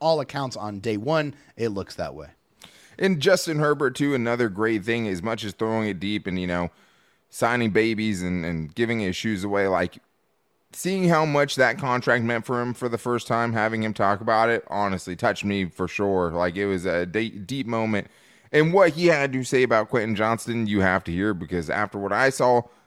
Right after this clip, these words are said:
Speaker 2: the dude definitely stood out on day one of Chargers training camp. So we're gonna get into Justin Herbert's contract comments and also Quentin Johnston standing out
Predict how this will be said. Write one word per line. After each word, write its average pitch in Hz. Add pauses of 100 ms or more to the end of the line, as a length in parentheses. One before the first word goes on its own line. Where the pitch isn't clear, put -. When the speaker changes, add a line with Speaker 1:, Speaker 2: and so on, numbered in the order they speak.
(160)
Speaker 2:
the 87
dude 120
definitely 101
stood 90
out 78
on 78
day 80
one 76
of 71
Chargers 78
training 80
camp. 69
So 98
we're 110
gonna 117
get 113
into 110 (200)
Justin 143
Herbert's 127
contract 117
comments 110
and 110
also 104
Quentin 131
Johnston 123
standing 104
out 95